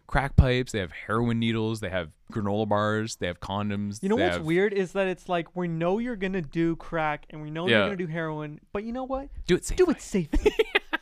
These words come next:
Speaker 1: Like, dude, at some point, if you're doing crack and heroin, I'm sorry, but, like, i-,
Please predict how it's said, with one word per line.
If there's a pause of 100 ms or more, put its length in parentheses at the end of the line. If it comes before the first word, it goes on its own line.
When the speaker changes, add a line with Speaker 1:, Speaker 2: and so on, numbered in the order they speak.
(600)
Speaker 1:
Like,
dude,
at
some
point,
if
you're
doing
crack
and
heroin,
I'm
sorry,
but,
like, (600)
i-,